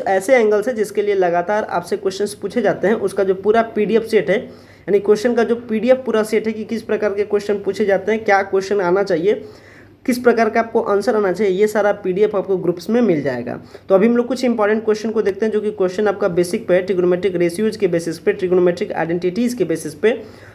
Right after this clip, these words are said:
जो कि क्वेश्चंस आपको अक्सर पूछा जाता है। जैसे सबसे पहले आपको आना चाहिए ट्रिगोनोमेट्रिक रेशियोज का फाइंड करने के लिए वैल्यू किसी स्पेसिफाइड एंगल के लिए। जैसे let us suppose हमारे पास एक क्वेश्चन है जिसमें लिखा गया है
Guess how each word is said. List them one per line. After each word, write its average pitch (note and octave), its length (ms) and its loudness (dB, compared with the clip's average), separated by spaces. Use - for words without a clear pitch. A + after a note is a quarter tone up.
जो F#3 100 4
कि A#3+ 120 2
क्वेश्चंस A#3+ 440 2
आपको F3 420 -4
अक्सर A3+ 460 -2
पूछा A3+ 360 0
जाता C#3+ 300 -2
है। - 380 -12
जैसे A3+ 340 4
सबसे B3 320 -2
पहले A#3+ 220 2
आपको A3+ 180 -2
आना G3+ 140 2
चाहिए G#3 240 -4
ट्रिगोनोमेट्रिक F#3+ 600 0
रेशियोज F#3 500 2
का G#3+ 160 -2
फाइंड G#3 360 0
करने F3+ 280 2
के F3+ 100 0
लिए G3+ 160 0
वैल्यू E3+ 360 0
किसी G3 360 -2
स्पेसिफाइड F#3 640 -2
एंगल D#3 340 0
के C3+ 80 -6
लिए। C#3 100 -4
जैसे E3 260 0
let F#3+ 220 0
us F3+ 100 -4
suppose G#3 220 -4
हमारे F#3 240 2
पास G3 240 -2
एक F#3+ 120 -6
क्वेश्चन F#3 340 0
है G#3 60 2
जिसमें F3+ 260 -4
लिखा E3+ 240 0
गया F3 200 0
है F#3 200 -4